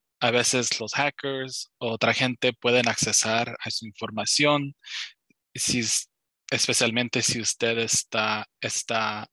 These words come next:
ah, mirando diferentes páginas en la internet, am, está usando diferentes programas, diferentes navegadores, por e-, y por eso les ofrecimos en esa presentación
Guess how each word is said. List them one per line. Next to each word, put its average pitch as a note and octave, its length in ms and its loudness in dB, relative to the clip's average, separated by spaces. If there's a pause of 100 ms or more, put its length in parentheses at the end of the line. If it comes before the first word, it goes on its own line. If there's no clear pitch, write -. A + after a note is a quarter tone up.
ah, A2+ 160 -4
mirando G#2+ 600 -6
diferentes G#2+ 520 -6
páginas C#3 520 2
en B2 60 0
la A2 60 0
internet, B2+ 540 0 (580)
am, G2 420 -4 (720)
está A2+ 280 2
usando A2+ 320 2
diferentes G#2+ 520 -2
programas, C3 920 0 (120)
diferentes A2 480 -4
navegadores, A2 720 0
por A#2+ 200 0
e-, A#2+ 120 4
y B2 140 -6
por A#2+ 200 0
eso B2 240 0
les A#2+ 360 0
ofrecimos A#2 800 -2
en A#2+ 100 -2
esa A#2 180 0
presentación A2+ 760 -4